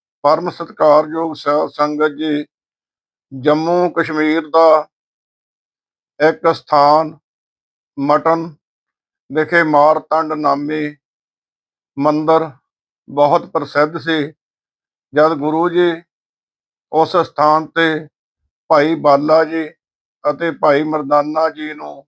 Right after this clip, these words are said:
ਨਾਲ ਲੈ ਕੇ ਆਏ, ਤਾਂ ਉਸ ਸਮੇਂ ਮੰਦਿਰ ਦੀ ਇਮਾਰਤ ਕਾਫੀ ਖੰਡਿਤ ਹੋ ਚੁੱਕੀ ਸੀ।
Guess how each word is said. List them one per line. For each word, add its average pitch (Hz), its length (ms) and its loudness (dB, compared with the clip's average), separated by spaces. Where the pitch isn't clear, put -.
ਨਾਲ 143 440 4
ਲੈ 151 220 2
ਕੇ 151 380 -4
ਆਏ, 156 440 2
ਤਾਂ 165 140 2
ਉਸ 156 360 -2
ਸਮੇਂ 165 280 0
ਮੰਦਿਰ 147 440 -2
ਦੀ 165 160 -2
ਇਮਾਰਤ 143 600 2
ਕਾਫੀ 147 400 2
ਖੰਡਿਤ 151 420 -2
ਹੋ 151 160 -2
ਚੁੱਕੀ 156 420 -10
ਸੀ। 156 260 -6